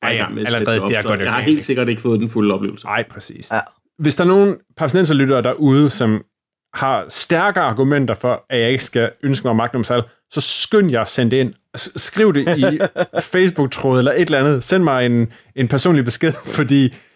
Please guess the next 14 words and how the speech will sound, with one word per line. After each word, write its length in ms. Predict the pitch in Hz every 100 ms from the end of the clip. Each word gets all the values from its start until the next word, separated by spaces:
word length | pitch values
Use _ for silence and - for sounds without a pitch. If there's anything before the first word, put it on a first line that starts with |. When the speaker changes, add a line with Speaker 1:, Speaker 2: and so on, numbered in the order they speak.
| _ 135
Speaker 2:
jeg, 300 | 131 127 147
vi-, 60 | 175
jeg 80 |
er 40 | 147
lige 200 | 156 196
nu 140 | 175
i 80 | 147
gang 280 | 139 139 123
med 220 | 127 135 127
at 200 | 110 107 - -
ofre 380 | 147 - 135 110
et, 140 | 107
øh, 160 | 113 101
solidt 320 | - 147